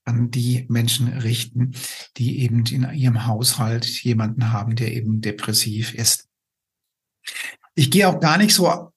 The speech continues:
arg auf medizinische Hintergründe ein und ich gehe auch gar nicht so arg auf das Thema ein,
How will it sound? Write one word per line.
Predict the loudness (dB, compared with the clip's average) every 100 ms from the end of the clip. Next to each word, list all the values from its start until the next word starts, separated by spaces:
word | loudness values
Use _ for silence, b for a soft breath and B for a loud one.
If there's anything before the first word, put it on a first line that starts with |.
| -2
arg | 2 4 4 2 -4 -6
auf | -2 0 0 0
medizinische | 0 0 -2 0 2 2 2
Hintergründe | 4 4 2 0 -4 -2 -2 -4
ein | -4 -4 -2 -4 -6
und | -6 -6
ich | -6
gehe | -6 -8 -8
auch | -12 -10
gar | -6 -4
nicht | -4
so | -6 -6
arg | -4 -2 -2 -4
auf | -10 -8
das | -6 -6
Thema | -2 -2 -2 -2
ein, | 0 0 0